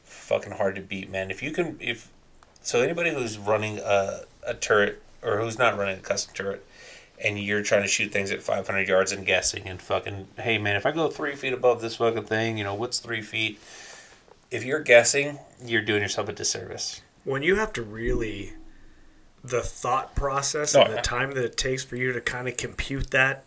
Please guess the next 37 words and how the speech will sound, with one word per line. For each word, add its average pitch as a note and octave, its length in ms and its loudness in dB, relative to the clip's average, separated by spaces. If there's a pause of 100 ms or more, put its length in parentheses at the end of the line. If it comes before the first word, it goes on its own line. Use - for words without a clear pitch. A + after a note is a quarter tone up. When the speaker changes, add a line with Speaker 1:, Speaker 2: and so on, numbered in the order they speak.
(140)
Speaker 2:
in C3 240 -6
the G2+ 60 -8
field, C3+ 760 -2 (720)
and A2+ 400 -2 (340)
there C#3 260 2
are F3 120 8
some D3+ 260 6
people, D#3+ 240 2
if C3 140 0
you D3+ 140 0
hunt C#3+ 200 0
with C3 180 -6
one C3 220 0
rifle C#3+ 600 2
and A2+ 180 -6
you C#3 240 0
load C3 340 4
your C3+ 100 2
own C3 140 2
ammunition C3 580 2
and A#2 220 -8
you C3+ 220 0
are A2 100 0
dialed A#2+ 480 -2
in A#2+ 220 2
and G#2+ 180 -6
you C3 240 0
and A#2 120 -4
that A2 220 -4
rifle A2+ 420 -2
become G#2+ 600 -4
one B2 360 0
and - 100 -6
Speaker 1:
Yeah. F#2+ 200 2
Speaker 2:
you A2+ 60 -6
know A#2 220 -2
that, C3 320 0